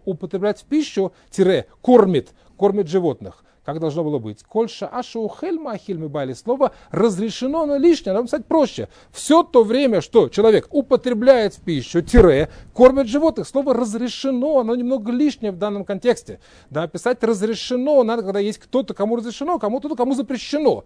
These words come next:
Но если мы хотим просто сказать, что по Раби Меиру, что весь до конца пятого часа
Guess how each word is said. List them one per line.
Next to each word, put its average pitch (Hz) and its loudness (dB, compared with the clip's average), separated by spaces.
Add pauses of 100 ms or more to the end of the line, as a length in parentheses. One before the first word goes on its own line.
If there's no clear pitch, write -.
(240)
Но 170 -4
если 254 -4
мы 214 0
хотим 214 -4
просто 208 -6
сказать, 214 -2
что - -12
по 190 -2
Раби 208 2
Меиру, 196 2 (180)
что - -6
весь 175 -2
до 220 0
конца 226 -2
пятого 208 -2
часа 175 -4